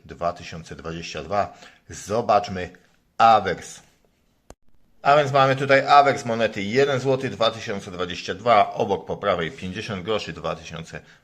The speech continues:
dwadzieścia dwa. Pojawiły się już na rynku. Słuchajcie, od razu trafił mi się jakiś mini destruk tam u góry, koło orła, koło głowy orła, po lewej stronie na złotówce jest jakiś mały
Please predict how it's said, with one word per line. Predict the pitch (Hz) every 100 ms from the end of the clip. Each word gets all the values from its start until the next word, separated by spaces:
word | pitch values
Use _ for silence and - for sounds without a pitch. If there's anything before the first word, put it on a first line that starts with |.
| _
dwadzieścia | - 85 98 101 - 90 87 - - - -
dwa. | 98 95 76 - - -
Pojawiły | 151 135 113 113 101
się | 101
już | 98 104 - _ 98
na | 101 110
rynku. | 113 123 117 - 85 - - _
Słuchajcie, | - 120 117 - 87
od | 98 98
razu | 95 87
trafił | 87 85 90
mi | 87
się | -
jakiś | 82 82 82
mini | 92 101 92 82 - -
destruk | 82 110 110 101 87
tam | - 87 90
u |
góry, | 82 90 85 80 - - _ _
koło | - 82 80 -
orła, | 95 80 80
koło | 73 78
głowy | 80 82 85
orła, | 85 80 73
po | 82
lewej | 80 78
stronie | - 85 80
na | 78
złotówce | 85 85 87 82 76 69
jest | 80 80 78 - _ -
jakiś | 78 76 82 82
mały | 80 80 78